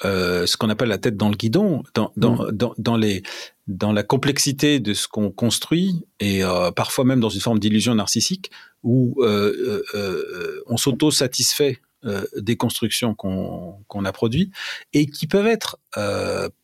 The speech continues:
Speaker 1: pertinentes parce que parfois, il faut, euh, il, il faut avancer très loin dans la construction de, d'un modèle ou d'une réflexion pour finir par aboutir à quelque chose qui va changer notre compréhension.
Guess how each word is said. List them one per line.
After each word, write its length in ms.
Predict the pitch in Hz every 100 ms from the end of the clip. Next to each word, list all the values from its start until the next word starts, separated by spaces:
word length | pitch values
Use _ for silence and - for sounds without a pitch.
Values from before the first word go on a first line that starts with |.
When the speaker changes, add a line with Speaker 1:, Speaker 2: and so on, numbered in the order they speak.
| -
Speaker 1:
pertinentes 460 | 113 - 233 233
parce 180 | - -
que 260 | 117 98 95
parfois, 680 | - - - 156 151 139 - _
il 120 | 104
faut, 560 | 107 - 117 107 101 -
euh, 840 | 104 92 - - 87 85 82 73 52 50 _ _
il, 240 | - 95 107
il 40 |
faut 140 | 107 123
avancer 300 | 113 135 139
très 220 | 131 170
loin 280 | 160 156 151
dans 160 | 104 95
la 100 | 98
construction 680 | 117 - - - - 120
de, 1000 | 110 98 98 52 52 52 53 53 52 53 -
d'un 120 | 95
modèle 420 | 104 110 143 147
ou 60 | 110
d'une 140 | 101
réflexion 480 | 101 - - 170 175
pour 220 | - 123
finir 300 | - 135 147
par 140 | 113
aboutir 340 | 98 107 135 113
à 60 |
quelque 280 | 101 98 -
chose 220 | 120 180
qui 140 | - 101
va 180 | 107 113
changer 340 | - 127 127
notre 160 | 135 -
compréhension. 480 | 113 - 107 -